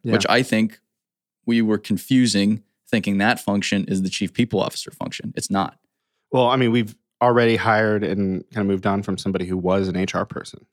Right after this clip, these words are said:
Speaker 1: you know, like, that was really early on.
Speaker 2: Correct.
Speaker 1: And in hindsight, does that,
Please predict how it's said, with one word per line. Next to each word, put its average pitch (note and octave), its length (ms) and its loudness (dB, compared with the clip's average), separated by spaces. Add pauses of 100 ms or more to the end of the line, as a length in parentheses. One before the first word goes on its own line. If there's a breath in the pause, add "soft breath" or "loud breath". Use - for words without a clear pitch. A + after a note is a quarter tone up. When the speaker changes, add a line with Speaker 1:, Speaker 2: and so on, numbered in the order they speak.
(200)
Speaker 1:
you G2+ 100 -2
know, F#2 140 -2
like, F#2 260 -6
that G2+ 140 -2
was G2 140 -10
really F2+ 140 -4
early F2+ 200 -4
on. F#2 320 0
Speaker 2:
Correct. - 340 -4 (320)
Speaker 1:
And G2 300 0 (420)
in B2+ 100 -2
hindsight, C3 360 2
does A2 120 -2
that, A#2 320 0